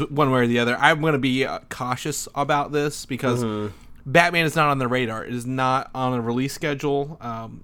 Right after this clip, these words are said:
Speaker 1: so we don't know if we'll even ever get one with Ben Affleck starring as
Speaker 2: Yeah,
Speaker 1: Batman.
Speaker 2: I mean, I'm sure Ben Affleck is a busy guy, especially when he was filming this movie. Like,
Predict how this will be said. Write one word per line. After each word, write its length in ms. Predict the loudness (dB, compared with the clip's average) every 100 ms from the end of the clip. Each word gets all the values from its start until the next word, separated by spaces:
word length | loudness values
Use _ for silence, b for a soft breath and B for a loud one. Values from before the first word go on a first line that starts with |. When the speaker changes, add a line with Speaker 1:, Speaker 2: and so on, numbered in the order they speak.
| -16
Speaker 1:
so 340 | -4 0 0 0
we 200 | 0 2
don't 240 | 2 2
know 100 | 0
if 80 | 2
we'll 160 | 0 2
even 300 | 2 2 0
ever 180 | 0 0
get 160 | 0
one 260 | 0 -2 -2 -4
with 180 | -2
Ben 120 | 0 0
Affleck 440 | 0 -6 -8 -8
starring 260 | -4 -2 0
as 60 |
Speaker 2:
Yeah, 140 | 2 2
Speaker 1:
Batman. 260 | 0 -2
Speaker 2:
I 80 | 2
mean, 240 | 6 6 6
I'm 140 | 4
sure 160 | 4 4
Ben 180 | 4 6
Affleck 300 | 4 2 -2
is 80 | 0
a 60 |
busy 280 | 2 2 4
guy, 420 | 6 6 4 0
especially 400 | -4 -2 -2 0
when 120 | 0 0
he 100 | -2
was 120 | -4
filming 380 | -2 0 0 0
this 180 | -2
movie. 420 | -2 0 0 -4 -8 b b -4
Like, 320 | -2 -2 -6